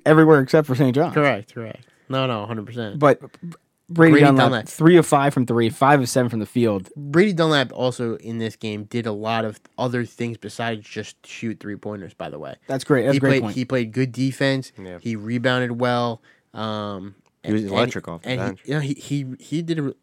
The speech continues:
Speaker 2: it was a very impressive performance by Brady Dunlap.
Speaker 3: He absolutely, he came off, I'm sorry, he came off the bench and he really, uh,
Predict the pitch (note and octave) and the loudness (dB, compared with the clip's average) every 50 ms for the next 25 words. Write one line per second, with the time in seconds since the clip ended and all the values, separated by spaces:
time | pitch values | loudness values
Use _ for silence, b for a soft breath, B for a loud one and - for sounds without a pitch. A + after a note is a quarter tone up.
0 | _ _ - B2 D3 D#3 C#3 A#2+ G#2+ D#2+ - - - A#2 A2 A2 B2 A#2+ A#2+ A#2 | _ _ -8 -4 -2 -2 -2 -2 -4 -6 -8 -12 -14 -12 -4 0 0 2 2 2
1 | A2 G#2+ - A2 G#2 - F#2 G2 G2+ G2 - - - - - - _ - - C3 | 0 -4 -6 -10 -10 -10 -12 -12 -12 -14 -14 -16 -16 -14 -16 -16 _ -18 -18 -18
2 | - C#2+ - - - G1+ - - - G1+ - - _ _ _ _ _ - G2+ G2+ | -18 -18 -18 -18 -20 -20 -20 -20 -20 -20 -20 -20 _ _ _ _ _ -8 -4 -4
3 | G2+ F#2+ - G#2 F#2+ F#2 G2+ G2 - A#2+ A#2 A#2 A2 A2 - G#2+ G2 G2 F#2+ F2+ | -4 -4 -6 -6 -6 -6 -6 -4 -4 -4 -2 0 -2 -2 -4 -6 -8 -8 -8 -8
4 | F2+ F2 - G#2 G#2+ A2+ A2+ A2+ A2 G#2+ A2+ A2 G#2 B2 A#2+ A2 G#2 F#2 G2 F#2 | -8 -8 -10 -10 -10 -6 -4 -4 -2 -2 -2 0 0 0 2 2 0 -2 -4 -4
5 | F2+ G2+ G#2 G#2 G2 - - - G2+ G2 F2+ F2+ G2 G2+ G2 F#2+ G2 G2+ G2 F#2+ | -4 -2 -2 -2 -4 -6 -10 -10 -10 -10 -8 -8 -8 -8 -6 -4 -4 -4 -2 -2
6 | F#2+ F#2 F#2 F2+ F2+ F2+ F2+ | -2 -4 -4 -4 -6 -6 -8